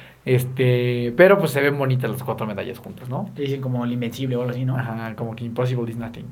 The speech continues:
Speaker 2: Ajá.
Speaker 1: Entonces, bien, la verdad es que creo que es un gran evento, evento. Lo,
Speaker 2: ¿Evento?
Speaker 1: ¿eh? Lo recomiendo mucho. Eh, re-, sí es una ruta difícil. O sea, mucha gente ahí me dijo que era una ruta mucho más complicada que la del maratón. O sea, que está mucho más,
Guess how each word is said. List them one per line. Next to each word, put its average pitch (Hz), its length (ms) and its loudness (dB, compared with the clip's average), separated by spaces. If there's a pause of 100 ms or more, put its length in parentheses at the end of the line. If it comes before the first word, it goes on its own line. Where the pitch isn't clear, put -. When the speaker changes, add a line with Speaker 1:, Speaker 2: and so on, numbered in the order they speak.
(120)
Speaker 2:
Ajá. 127 220 -6 (380)
Speaker 1:
Entonces, 196 260 8
bien, 233 160 10
la 202 80 8
verdad 220 160 8
es 233 60 0
que - 100 -6
creo 190 140 6
que 196 40 -4
es - 60 -2
un 190 80 4
gran 170 160 4
evento, 202 540 2 (220)
evento. 196 560 2 (200)
Lo, 156 140 6
Speaker 2:
¿Evento? 143 920 8
Speaker 1:
¿eh? 381 320 0
Lo 160 180 4
recomiendo 156 480 4
mucho. 247 500 8 (880)
Eh, 123 600 6 (260)
re-, 160 280 6
sí 180 140 8
es 170 120 8
una 151 140 2
ruta 135 200 -2
difícil. 170 520 -2 (280)
O - 40 -16
sea, 147 100 8
mucha 165 240 8
gente 156 200 4
ahí 143 80 4
me 143 120 -2
dijo 135 220 2
que 131 100 4
era 127 360 8
una 127 200 2
ruta 123 260 2
mucho 127 260 2
más 123 120 2
complicada 117 400 -2
que 113 100 -6
la 107 80 0
del 104 100 -6
maratón. 104 460 -4 (140)
O 120 120 -6
sea, 117 100 -4
que - 100 -12
está 117 200 2
mucho 120 320 -2
más, 113 440 -8